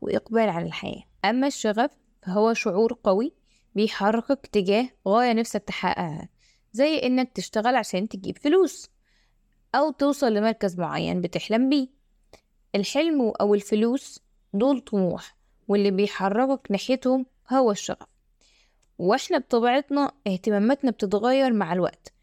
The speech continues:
وبالتالي ترتيب أولوياتنا بيختلف. فممكن يكون عندك شغف اتجاه شيء وبعدين تفقده،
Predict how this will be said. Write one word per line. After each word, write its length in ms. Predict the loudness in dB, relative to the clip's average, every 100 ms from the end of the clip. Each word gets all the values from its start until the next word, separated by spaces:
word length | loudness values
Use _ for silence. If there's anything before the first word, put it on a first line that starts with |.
| _ _
وبالتالي 720 | 0 0 2 0 2 0 -4 -4
ترتيب 440 | -2 -2 -2 -2
أولوياتنا 840 | 0 0 0 0 0 0 0 0 -2
بيختلف. 580 | 0 -2 0 0 0 -6 _ _ -6
فممكن 540 | 0 2 0 0 0
يكون 300 | 0 0 0
عندك 440 | 0 2 2 2 0
شغف 400 | -2 -2 -2 -4
اتجاه 600 | -4 0 0 2 0 -2
شيء 300 | -4 -2 -2 _ _ _ -2
وبعدين 520 | 0 2 2 2 2
تفقده، 460 | -2 0 2 2